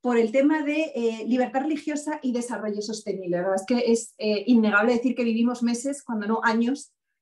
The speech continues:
de desarrollo sostenible y de Agenda veinte treinta, pero considero que en este caso los cultivadores de los derechos humanos, y en particular los que cultivamos el derecho a libertad religiosa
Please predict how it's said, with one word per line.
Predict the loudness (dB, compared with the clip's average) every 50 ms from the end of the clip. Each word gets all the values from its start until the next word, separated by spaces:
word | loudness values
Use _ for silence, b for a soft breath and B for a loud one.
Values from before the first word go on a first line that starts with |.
| _
de | -2 -2 0 0
desarrollo | -2 -2 -2 -2 -2 -2 -2 -2
sostenible | -2 -4 -6 -4 -2 -2 0 -2 -2 0 -2 0 0
y | 0 -2 -2
de | -2 -4
Agenda | -4 -8 -10 -8 -8 -6 -4 -4 -4 -4
veinte | -4 -6 -6 -6 -8 -6
treinta, | -4 -4 -4 -4 -6 -6 -6 -6 -8 _
pero | -4 -2 -2 0 0 -2 -2 -2
considero | -4 -4 -4 -4 -2 -2 -2 -2 -2 -4 -4
que | -2 -2
en | -2
este | -2 -2 -4 -8 -4
caso | -4 -4 -4 -2 -4 -4 -4 -6 -10 _ _ _ _ _ _ _ _ _
los | 2 2 2 2 2
cultivadores | 2 0 2 4 4 4 4 4 4 4 4 4
de | 4
los | 4 4 2
derechos | 2 0 0 0 -2 0 2
humanos, | 2 2 2 2 0 0 0
y |
en | -2 -2
particular | -4 -6 -8 -6 -2 0 0 0 0
los | -2 -4 -6
que | -10 -8
cultivamos | -6 -6 -6 -2 0 0 2 2 0 0
el | -4 -4
derecho | -2 -2 -2 -2 -2 -4
a |
libertad | -2 -2 -2 -4 -4 -4
religiosa | -2 -2 -2 -2 -2 -4 -6 -4 -6 -8 -10